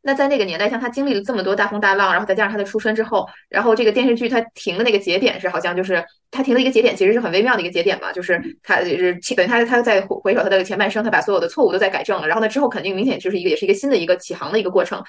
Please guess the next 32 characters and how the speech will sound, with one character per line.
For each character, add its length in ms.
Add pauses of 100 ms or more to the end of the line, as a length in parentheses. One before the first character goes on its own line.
(200)
就 100
是， 160 (160)
就 140
是 160
当 160
年 180
这 80
些 140
人， 260 (220)
他 100
们 80
之 100
后 80
的 60
人 140
生 100
方 140
向 120
是 60
什 100
么 100
样 180
的 60
呢？ 100
是 100
他 140
们 80
继 120
续 200
在 160
上 180
海 320